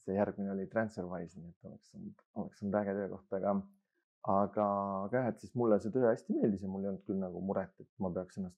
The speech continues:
motiveerima, et ma just mõtlesin, ma nagunii loeksin hea meelega ja, ja ta oli mõnes mõttes nagu äge, et sa pääsedki ligi sellisele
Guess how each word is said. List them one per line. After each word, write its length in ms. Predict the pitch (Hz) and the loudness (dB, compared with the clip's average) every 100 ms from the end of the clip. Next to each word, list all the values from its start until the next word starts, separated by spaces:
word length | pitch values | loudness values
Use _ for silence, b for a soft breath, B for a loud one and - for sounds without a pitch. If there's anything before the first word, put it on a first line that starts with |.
| 101 | -6
motiveerima, 640 | 95 101 98 95 95 92 | -4 0 2 0 -4 -10
et 300 | 92 _ B B B _ 98 | -14 _ B B B _ 0
ma 60 | |
just 160 | 101 - | 4 8
mõtlesin, 240 | 117 - | 6 6
ma 80 | 98 | 2
nagunii 300 | 101 107 107 | 4 4 4
loeksin 380 | 98 98 - 95 | 4 0 -4 -6
hea 60 | 92 | -6
meelega 360 | 92 90 92 92 90 | -6 -8 -8 -6 -6
ja, 140 | 87 | -6
ja 260 | - _ 92 | -10 _ 2
ta 80 | 101 | 4
oli 120 | 104 | 6
mõnes 180 | 110 104 | 4 2
mõttes 220 | 98 - - | -4 -10 -10
nagu 160 | 95 98 | 2 4
äge, 220 | 113 101 82 | 4 0 -6
et 60 | - _ | -12 _
sa 140 | - 87 | -8 2
pääsedki 460 | 95 92 90 104 101 | 2 2 -2 0 0
ligi 180 | 90 | 0
sellisele 540 | 87 95 90 92 92 | -2 -4 -4 -4 -2